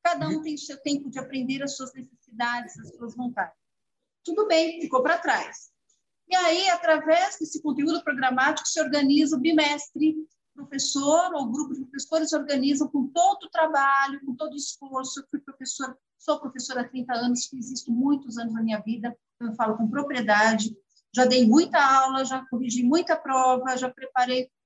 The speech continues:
Speaker 1: muito currículo pro ano, fazendo o melhor que eu podia,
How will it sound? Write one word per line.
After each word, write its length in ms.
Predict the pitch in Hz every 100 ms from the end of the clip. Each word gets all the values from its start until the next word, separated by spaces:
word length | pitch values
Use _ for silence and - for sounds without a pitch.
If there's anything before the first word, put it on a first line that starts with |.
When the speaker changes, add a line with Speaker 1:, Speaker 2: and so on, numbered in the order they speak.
| _
Speaker 1:
muito 280 | 247 349 339
currículo 640 | 311 285 277 285 285 277 -
pro 220 | 262 247
ano, 440 | 262 285 285 277 - _
fazendo 260 | 262 262 269
o 40 |
melhor 400 | 262 254 285 320
que 80 | 320
eu 60 | 320
podia, 640 | 311 233 254 269 269 285